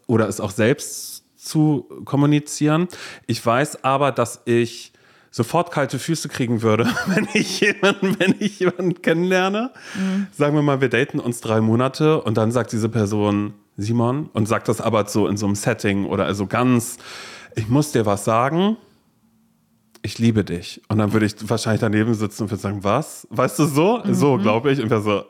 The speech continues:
Speaker 1: "Hä?" Und dann ist diese Erwartungshaltung zu sagen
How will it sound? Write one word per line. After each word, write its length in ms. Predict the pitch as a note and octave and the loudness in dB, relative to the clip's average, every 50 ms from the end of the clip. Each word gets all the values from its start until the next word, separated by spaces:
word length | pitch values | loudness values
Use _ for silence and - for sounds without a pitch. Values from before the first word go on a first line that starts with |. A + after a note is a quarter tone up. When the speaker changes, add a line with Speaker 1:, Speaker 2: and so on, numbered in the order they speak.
| _ _ _ _ _ _ | _ _ _ _ _ _
Speaker 1:
"Hä?" 540 | - B2 - C3+ B2+ B2+ C#3 E3 F#3 G3 G3 G3 - - - - - - - _ _ - | -14 -8 -4 0 0 2 2 2 2 0 -2 -4 -8 -16 -20 -20 -20 -20 -20 _ _ -2
Und 120 | A#2+ B2 | 0 2
dann 220 | C3 B2+ B2+ B2 | 2 2 2 0
ist 260 | - - B2 A#2+ - - | -2 -4 -6 -6 -4 -4
diese 160 | B2 B2 B2 | 0 2 2
Erwartungshaltung 800 | A2+ G#2+ A2+ B2 C3+ - C#3 B2 - C3 A#2+ A#2+ - B2+ A2+ G#2+ | 2 2 2 0 0 -2 -4 -4 -2 -2 -2 0 -2 -4 -4 -4
zu 120 | - A#2+ G#2 | -6 -4 -2
sagen 500 | A2+ G#2+ G2+ G#2 G#2+ G#2+ G#2+ G#2+ G#2 | 0 2 2 2 0 0 -2 -2 -4